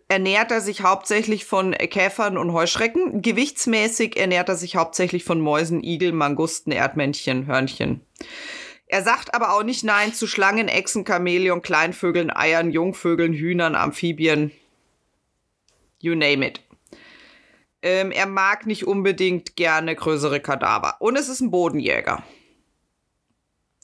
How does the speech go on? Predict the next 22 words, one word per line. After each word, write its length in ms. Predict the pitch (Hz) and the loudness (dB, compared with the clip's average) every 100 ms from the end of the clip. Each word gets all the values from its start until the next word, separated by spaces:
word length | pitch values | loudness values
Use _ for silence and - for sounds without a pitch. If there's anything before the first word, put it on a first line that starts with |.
| - - _ _ _ _ _ _ _ _ _ | -20 -20 _ _ _ _ _ _ _ _ _
Und 160 | 202 | -2
er 140 | 208 196 | 0 0
macht 420 | 185 185 - - | 0 0 -2 -2
am 220 | 190 185 | 0 -2
Tag 800 | - 190 180 151 285 - - - | -2 0 2 0 -2 -10 -16 -16
zwanzig 480 | - 175 190 233 233 | -4 2 2 0 -4
bis 160 | - - | -4 -2
dreißig 400 | 160 180 185 - | 0 0 0 -6
Kilometer. 720 | 190 180 139 127 - - - _ _ _ _ _ _ _ _ _ _ _ - - - _ _ _ _ _ _ _ _ _ - - - - - - | -2 0 0 -2 -2 -4 -6 _ _ _ _ _ _ _ _ _ _ _ -14 -14 -16 _ _ _ _ _ _ _ _ _ -20 -20 -20 -20 -20 -14
Und 140 | - 175 | -8 0
zwar 120 | 202 | 0
schreitet 580 | 214 - 254 - 339 233 | 0 0 2 2 0 0
der 180 | 220 226 | 2 0
mit 140 | 220 | 0
so 100 | 214 | -2
einer 160 | 202 190 | 0 0
Geschwindigkeit 760 | 185 - 233 339 - 226 202 | 0 0 0 0 0 0 -2
von 160 | - 185 | -2 -4
drei 240 | - 160 | 0 0
K 240 | - 190 160 | 0 0 0
M 160 | 147 | -2
H 420 | 175 - 156 370 | -2 0 0 -2